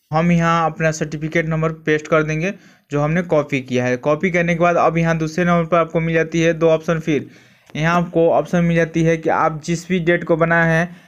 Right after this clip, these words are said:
या जिस डेट को आपको मिलने वाला है,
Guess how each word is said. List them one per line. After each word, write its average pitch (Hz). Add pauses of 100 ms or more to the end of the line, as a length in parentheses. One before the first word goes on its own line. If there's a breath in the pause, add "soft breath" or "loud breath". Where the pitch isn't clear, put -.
(180 loud breath)
या 170 (260)
जिस 165
डेट 165
को 180
आपको 165
मिलने 165
वाला 170
है, 160